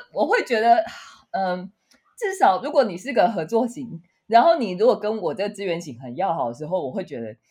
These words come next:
也许这样子的话可以帮上你，你也，也许会，你会想要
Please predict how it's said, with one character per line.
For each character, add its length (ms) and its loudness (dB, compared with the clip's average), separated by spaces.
也 120 -6
许 160 -8
这 100 -6
样 140 -2
子 60 -8
的 100 -4
话 180 -6
可 120 -10
以 80 -8
帮 260 -8
上 260 -8
你， 80 -20
你 80 -20
也， 240 -12
也 160 -4
许 220 -10
会， 400 -10
你 80 -20
会 180 -8
想 140 -2
要 180 2